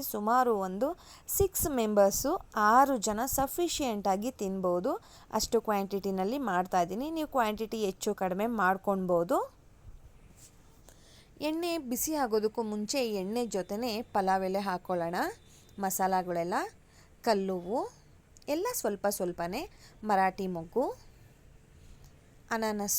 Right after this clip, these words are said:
ಹೂವು, ಚಕ್ಕೆ, ಸ್ಟಾರ್ ಹೂವು, ಒಂದು ಏಲಕ್ಕಿ,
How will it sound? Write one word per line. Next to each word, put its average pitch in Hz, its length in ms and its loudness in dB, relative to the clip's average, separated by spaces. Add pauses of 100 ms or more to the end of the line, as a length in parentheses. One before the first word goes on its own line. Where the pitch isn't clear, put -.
ಹೂವು, 185 240 -4 (920)
ಚಕ್ಕೆ, 220 380 -2 (3500)
ಸ್ಟಾರ್ 196 420 2
ಹೂವು, 180 240 -4 (1000)
ಒಂದು 254 180 0 (160)
ಏಲಕ್ಕಿ, 185 440 -4